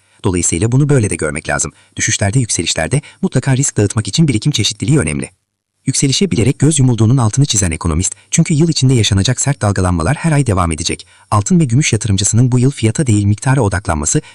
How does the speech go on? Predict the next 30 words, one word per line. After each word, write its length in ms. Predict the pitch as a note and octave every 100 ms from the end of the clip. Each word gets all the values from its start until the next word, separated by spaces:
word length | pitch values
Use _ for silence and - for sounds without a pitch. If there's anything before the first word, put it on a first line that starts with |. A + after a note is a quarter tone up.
| -
ve 60 |
sağlam 360 | G#2 G2+ F#2+ E3+
bir 60 | D#3
psikolojiye 500 | - - A2+ A2 D3
sahip 320 | C3 B2 G#2+
olması 260 | E2+ E2+
gerekiyor 400 | F#2 E2+ - E2+
dedi. 200 | D#2 - - _ _ _ - -
Yeni 140 | G2+
sistemde 480 | C3 - - D2+ - - _
ilk 180 | F3 -
adım 160 | C#3+
olarak 300 | B2+ F2 C3+
küresel 280 | - B2 -
enflasyon 480 | D3+ B2 A#2+ - E3
yeniden 320 | D3+ A#2+ G#2+
patlatılacak. 600 | G#2 G2 G2+ F2+ E2 D2+ - _ -
Yılın 180 | A2
ikinci 320 | B2+ - A#2 C3
yarısında 400 | F2 - E2+ D3+ - -
dünya 240 | G#2 A2
tekrar 300 | A#2 F3+ C#3+
yükselen 360 | A#2+ G2 G#2+ C#3+
enflasyonla 520 | B2+ - A#2 A#2+ C3+
mücadeleyi 480 | D3+ A#2+ G#2 G#2 G2+
konuşmaya 400 | G2+ F#2+ F#2+ F2+
başlayacak. 480 | - - E2 E2 - _ _
Ardından 400 | F#2+ F#2 G#2 G#2+
merkez 340 | E2+ D#2+ A#2+
bankaları 400 | F#2+ F2 D2+ F2